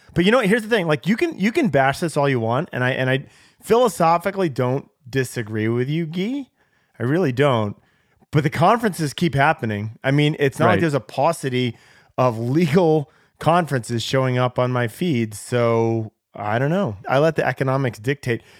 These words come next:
Speaker 1: It's not like, let me rephrase, put it differently. It's not like the conferences that charge a lot to speak. And by the way,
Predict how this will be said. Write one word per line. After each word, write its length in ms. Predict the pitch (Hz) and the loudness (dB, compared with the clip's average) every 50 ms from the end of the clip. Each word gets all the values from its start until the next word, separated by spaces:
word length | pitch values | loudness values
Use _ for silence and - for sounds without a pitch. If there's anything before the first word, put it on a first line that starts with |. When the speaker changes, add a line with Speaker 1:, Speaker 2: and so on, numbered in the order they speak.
| _ - | _ -4
Speaker 1:
It's 240 | - 160 156 - - | -2 -2 0 0 2
not 260 | 175 175 190 240 226 | 4 4 4 4 4
like, 160 | 208 208 - | 2 0 0
let 140 | 147 156 170 | 0 0 2
me 80 | 190 190 | 2 4
rephrase, 420 | 175 175 156 - 165 151 143 131 | 2 2 0 2 0 -2 -2 -2
put 140 | - 139 127 | -4 -4 -2
it 40 | 120 | -2
differently. 440 | 170 190 190 147 117 110 101 98 _ - _ _ _ _ _ _ - | -2 -2 -2 -4 -4 -6 -8 -8 _ -18 _ _ _ _ _ _ 0
It's 240 | 147 147 143 - - | 0 0 0 0 -2
not 200 | 143 143 151 175 | 0 2 2 2
like 240 | 170 185 196 190 - | 2 0 -2 -2 -4
the 80 | 202 | -10
conferences 1080 | 190 - - 151 135 127 123 - - 117 110 104 - - 95 92 95 101 123 - - _ _ _ _ _ _ _ - | -10 -8 -6 -4 -4 -4 -4 -6 -6 -8 -8 -8 -8 -10 -10 -10 -10 -12 -14 -16 -20 _ _ _ _ _ _ _ -8
that 140 | 120 117 - | -8 -8 -6
charge 520 | - - - 139 131 131 131 135 131 131 - | -6 -6 -2 0 2 2 2 2 0 -2 -2
a 180 | 131 127 123 | -2 -2 -2
lot 380 | 117 110 117 127 131 135 143 - | -2 -2 -2 -2 -2 -2 -4 -8
to 120 | - 135 120 | -10 -10 -10
speak. 300 | - - 131 120 - 123 | -6 -4 -6 -4 -2 -4
And 180 | 131 147 143 | -4 -4 0
by 140 | 135 185 220 | 0 2 2
the 100 | 196 165 | 2 2
way, 320 | 139 147 143 120 95 98 | 2 2 0 0 -2 -6